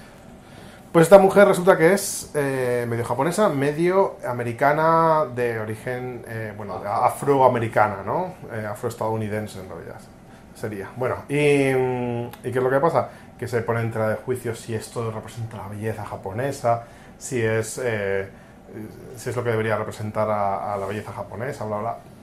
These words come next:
Total, racismo, al fin y al cabo, ¿no? Y, eh, y es una noticia que no ha tenido mucha repercusión en Japón. No se ha visto en los periódicos prácticamente que ha ganado.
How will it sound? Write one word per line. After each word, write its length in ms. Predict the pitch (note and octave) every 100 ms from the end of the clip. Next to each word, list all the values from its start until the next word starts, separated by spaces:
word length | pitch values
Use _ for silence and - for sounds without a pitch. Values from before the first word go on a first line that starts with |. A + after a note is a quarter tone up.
| - - -
Total, 320 | A#2+ A#2+ D3+ - - - - - - - -
racismo, 460 | G#2+ - G#2+ F#2 - - - F#2
al 80 | F#2
fin 180 | A#2+
y 20 | A2
al 140 | F#2
cabo, 260 | - F2+ G2
¿no? 120 | C3 - - - - -
Y, 220 | B2 A#2
eh, 380 | A2+ A2 G2+ G2+
y 120 | A#2+ B2
es 420 | B2 - - -
una 120 | D3
noticia 260 | C#3 C3+ C#3
que 60 | B2
no 80 |
ha 20 | A2+
tenido 160 | A#2
mucha 220 | B2 A#2+ A#2+
repercusión 460 | A#2 B2 A#2+ B2+
en 40 | A#2+
Japón. 280 | C3 F3+ A3 - - - - -
No 120 | C#3 B2+
se 100 | B2+
ha 100 | A#2
visto 200 | A#2 B2+
en 60 | A#2+
los 80 |
periódicos 440 | A2 A#2+ C3 D3 C#3+
prácticamente 680 | C#3 - C3 C3 C#3 C3+
que 200 | B2+ B2+
ha 60 | B2+
ganado. 420 | B2 C3 D#3 F#3+